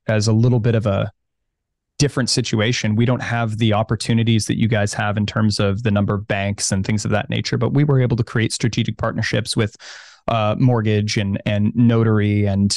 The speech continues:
uh, so we don't have title companies, we have notaries, kind of similar to, like, a lawyer type of thing. So we've, we've developed partnerships with all of that to make sure that our, we try and keep the cost down for lead generation.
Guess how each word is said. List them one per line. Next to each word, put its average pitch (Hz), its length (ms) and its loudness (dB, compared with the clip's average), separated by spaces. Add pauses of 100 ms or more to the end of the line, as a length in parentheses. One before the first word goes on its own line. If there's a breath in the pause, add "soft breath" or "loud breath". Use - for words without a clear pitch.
(100)
uh, 101 200 -2
so 101 240 -2 (120)
we 127 100 2
don't 113 140 0
have 107 80 0
title 107 240 -2
companies, 110 340 -4
we 117 60 0
have 104 100 -2
notaries, 104 480 0
kind 117 180 -4
of 110 60 -6
similar 113 400 0
to, 113 80 0
like, 104 140 0
a 113 40 0
lawyer 98 320 2
type 104 200 -4
of - 40 -16
thing. 107 180 -4 (460 loud breath)
So - 120 0
we've, 135 220 0
we've 113 380 0
developed 139 340 0
partnerships 117 520 -4
with 117 100 0
all 107 160 2
of 104 100 -2
that 135 260 0
to 120 80 0
make 113 180 2
sure 120 300 0
that 113 140 0
our, 104 340 -2
we 123 180 4
try 131 220 -2
and 110 100 -6
keep - 160 -4
the - 80 -8
cost - 460 -2
down 107 300 -2
for 104 220 -2
lead 127 220 2
generation. 107 640 -2